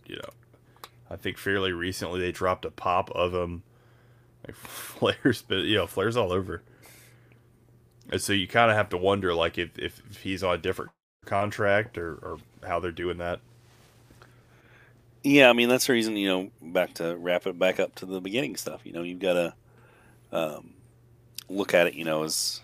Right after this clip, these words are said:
Speaker 2: it's, uh, you know, kinda depends on what these contracts state and stuff as to what you can do. So,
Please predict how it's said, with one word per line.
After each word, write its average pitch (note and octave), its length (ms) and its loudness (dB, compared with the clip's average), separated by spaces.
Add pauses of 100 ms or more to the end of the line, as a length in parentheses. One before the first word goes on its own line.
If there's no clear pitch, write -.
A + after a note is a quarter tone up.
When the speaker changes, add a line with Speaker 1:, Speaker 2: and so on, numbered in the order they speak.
(1600)
Speaker 2:
it's, - 280 -4
uh, D#2 520 -6
you E2 140 -14
know, D#2+ 80 -12
kinda E2+ 260 -8
depends F2+ 280 -6
on F2+ 180 0
what F2+ 220 6
these F#2 180 -4
contracts F#2 460 0
state - 240 -4
and C#2 100 -8
stuff - 240 -6
as - 120 -14
to - 80 -12
what D2+ 200 -12
you - 80 -16
can D#2+ 100 -16
do. - 140 -18 (120)
So, - 240 -16